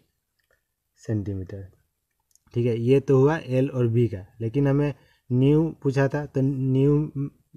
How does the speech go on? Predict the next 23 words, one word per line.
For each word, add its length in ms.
वैल्यू 260
कितना 240
है, 100
सिक्स 340
एल 200
माइनस, 420
सिक्स 260
एल 220
डिवाइड 280
बाई 80
फ़ाइव। 260
तो 80
यहाँ 140
से 140
लिखेंगे 460
न्यू 440
लेंथ, 580
न्यू 180
लेंथ 220
क्या 180
हो 60
जाएगा, 380
सिक्स 560